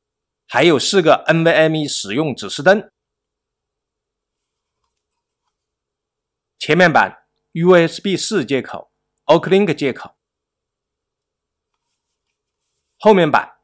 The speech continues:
十二伏电源接口就没了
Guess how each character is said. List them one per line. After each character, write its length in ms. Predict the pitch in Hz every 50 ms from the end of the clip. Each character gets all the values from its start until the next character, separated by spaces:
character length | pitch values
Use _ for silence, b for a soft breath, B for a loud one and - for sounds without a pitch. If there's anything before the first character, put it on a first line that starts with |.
| _ _ _ _ _
十 220 | - - - - 202
二 160 | 202 180 139
伏 160 | - - 127
电 240 | 135 135 202 208 175
源 160 | 135 131 131
接 140 | 127 165 151
口 280 | - - - - _ _ _ _ _ _ _ _ _ _ _ _ _ _ _ -
就 140 | - -
没 180 | 143 135 131 151
了 320 | 185 202 196 - - _